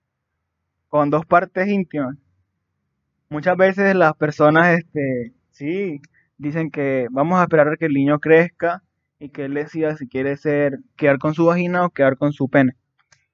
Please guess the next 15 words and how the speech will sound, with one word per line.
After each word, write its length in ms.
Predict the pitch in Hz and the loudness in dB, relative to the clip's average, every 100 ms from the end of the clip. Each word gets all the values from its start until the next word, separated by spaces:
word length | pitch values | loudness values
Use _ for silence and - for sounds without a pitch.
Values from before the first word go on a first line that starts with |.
| _ _ _ _ | _ _ _ _
Pero 380 | 143 139 139 139 | -2 2 2 0
la 220 | 139 135 | -4 -6
ciencia 420 | 151 143 151 160 | -4 -4 -2 -4
es 80 | 160 | -4
clara 280 | 160 160 165 | -2 0 2
en 60 | |
esto. 440 | 165 165 160 139 - _ | 0 0 -4 -10 -10 _
Lo 160 | - 139 | -2 0
que 120 | 143 | 4
define 340 | 139 - 156 165 | 4 4 2 2
mi 120 | 156 | 4
sexo, 540 | 170 170 - 190 196 _ _ _ _ _ | 4 2 2 -2 -2 _ _ _ _ _
lo 120 | 135 131 | -18 -14
que 120 | 135 | -12
define 580 | 131 131 147 151 135 | -12 -8 -6 -6 -8